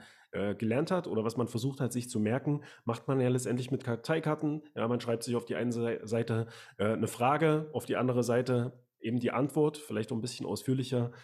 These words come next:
Und, äh, dann, ja, le-, lernt man eben damit und versucht, ähm,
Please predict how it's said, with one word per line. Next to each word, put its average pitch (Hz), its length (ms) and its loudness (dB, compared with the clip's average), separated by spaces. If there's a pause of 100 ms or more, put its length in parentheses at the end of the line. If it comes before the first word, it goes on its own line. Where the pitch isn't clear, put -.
(260)
Und, 110 340 -2
äh, 107 160 2
dann, 110 460 0
ja, 98 200 -4
le-, 107 280 -4 (120)
lernt 131 360 0
man 107 180 -4
eben 104 220 -2
damit 104 420 -2
und 95 120 -12
versucht, 123 600 -4
ähm, 101 400 -4